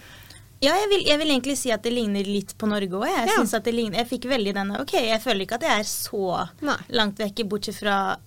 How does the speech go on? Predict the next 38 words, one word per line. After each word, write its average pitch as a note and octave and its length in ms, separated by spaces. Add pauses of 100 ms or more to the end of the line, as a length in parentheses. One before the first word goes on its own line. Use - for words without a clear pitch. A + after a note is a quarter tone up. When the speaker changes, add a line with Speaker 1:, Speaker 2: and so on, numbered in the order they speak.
Speaker 1:
ehm, F#3+ 520 (340)
Speaker 2:
Rent F#3 300
Speaker 1:
altså, G3 60
Speaker 2:
geografisk. G3 680
Speaker 1:
ki-, B3 260
ja, D#4 200
Speaker 2:
<laughs> - 20
Ja, D#4 60
Speaker 1:
men E4 120
også D4 200
Speaker 2:
men G#3+ 140
Speaker 1:
klima, A3+ 360 (140)
og - 60
Speaker 2:
ja, A3+ 160
og G#3+ 80
Speaker 1:
hvordan G#3+ 220
det F3 80
Speaker 2:
klima, F3+ 160
Speaker 1:
så G3+ 60
Speaker 2:
ja. A3 100
Speaker 1:
ut, G#3+ 60
ja. A#3+ 120
For A#3 100
Speaker 2:
Mm. F#3 40
Speaker 1:
det A3 100
var A#3 120
så A#3 160
varmt, B3+ 380
og A3+ 100
du, A3+ 140
du A3+ 260
opplever G#3 360
aldri G#3 240
den G3+ 160
varmen F#3+ 280
i F#3 40
Norge. F#3+ 360
Speaker 2:
Nei. C4+ 180